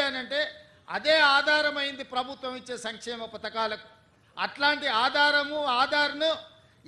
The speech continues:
ఇంకా మెరుగుపరిచి ఈరోజు ఫ్యామిలీ డిజిటల్ కార్డు రూపంలో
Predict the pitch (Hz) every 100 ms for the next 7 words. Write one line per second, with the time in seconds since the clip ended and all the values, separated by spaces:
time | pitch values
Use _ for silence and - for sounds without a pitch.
0 | 226 285 302 294 294 277 277 285 254 -
1 | 320 311 - - _ _ _ - 202 269
2 | 254 269 262 277 247 - - - _ -
3 | 240 285 285 285 254 214 262 277 302 277
4 | 277 262 240 254 294 269 262 285